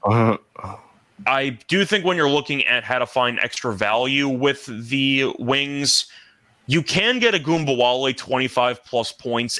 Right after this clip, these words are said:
Speaker 2: and the Wings to win at plus two forty.
Speaker 1: Okay.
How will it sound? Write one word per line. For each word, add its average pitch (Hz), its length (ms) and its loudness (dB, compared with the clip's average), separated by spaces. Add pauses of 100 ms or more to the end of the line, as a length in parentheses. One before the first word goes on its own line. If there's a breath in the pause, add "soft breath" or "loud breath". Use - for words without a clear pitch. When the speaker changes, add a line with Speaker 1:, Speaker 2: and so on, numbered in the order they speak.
(120)
Speaker 2:
and 131 480 -2 (160)
the 117 100 0
Wings 127 300 0
to 127 100 -4
win 117 360 0
at 101 140 -2
plus 123 300 -2
two 120 220 -4
forty. 131 500 -2 (800)
Speaker 1:
Okay. 98 320 2